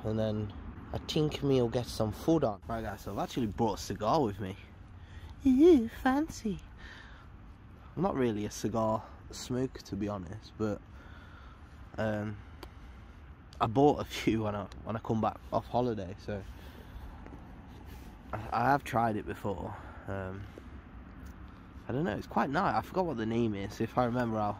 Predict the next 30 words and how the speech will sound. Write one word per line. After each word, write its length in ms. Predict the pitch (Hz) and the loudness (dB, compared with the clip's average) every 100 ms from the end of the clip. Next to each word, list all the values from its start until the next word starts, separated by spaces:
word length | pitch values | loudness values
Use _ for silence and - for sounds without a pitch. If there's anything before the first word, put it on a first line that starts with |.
| - | -2
I'll 140 | 107 | -4
put 240 | - 110 | 0 0
it 120 | 101 - | 0 -2
on 180 | 107 104 | -4 -4
the 80 | 101 | -6
screen. 340 | - 107 101 - - - - - - | -4 -4 -4 -8 -14 -14 -16 -16 -8
Um, 240 | 98 98 98 - - - - - - - - - - - - | -4 -4 -6 -10 -14 -16 -16 -16 -16 -14 -16 -16 -16 -12 -4
but 80 | |
yeah, 140 | 131 - | -2 -2
it's 160 | 170 | -2
like 160 | 139 - | -4 0
a 20 | |
vanilla, 500 | 120 110 113 156 127 107 - - - - - - - - - - - - - | 0 2 4 4 4 0 -8 -14 -14 -14 -14 -14 -14 -14 -16 -14 -14 -14 -4
um, 480 | 107 107 107 107 104 - - - - - - - - - - - - - - - - | 0 2 0 -2 -4 -8 -14 -6 -6 -6 -14 -14 -14 -14 -14 -14 -14 -16 -16 -14 -4
like 160 | 120 120 | -2 -2
a 40 | |
vanilla-y 540 | 104 110 120 117 107 107 | -2 0 2 2 2 -2
taste 480 | - 123 107 - - - - - - - - - - - | 2 2 2 -4 -12 -14 -14 -16 -14 -14 -14 -14 -14 -10
to 140 | - 92 | -10 -8
it, 160 | 98 - | -8 -8
which 220 | 98 - | -10 -10
is 100 | 107 | -10
quite 320 | - 120 110 107 | -4 0 0 0
nice, 400 | 110 104 - - - - - - - - | -6 -8 -12 -14 -14 -14 -14 -14 -14 -10
from 220 | - 120 | 2 6
what 180 | 127 117 | 8 6
I 60 | - | 4
can 100 | 107 | -6
remember 340 | 101 101 98 | -6 -8 -6
anyway. 300 | 104 101 92 | -8 -8 -12